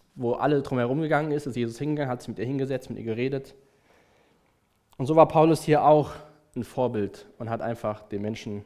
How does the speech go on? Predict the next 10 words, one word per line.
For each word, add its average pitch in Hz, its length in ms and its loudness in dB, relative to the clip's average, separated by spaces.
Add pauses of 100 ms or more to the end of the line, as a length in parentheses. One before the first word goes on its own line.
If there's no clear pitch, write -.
(160)
gedient. 110 520 -8 (1800)
Und 143 160 0
dann 214 340 8 (1120)
wird 143 200 0
Paulus 170 680 4 (800)
von 139 200 0
einem 131 80 4
Mörder 160 300 6
zum 127 200 -2
Gott. 120 300 0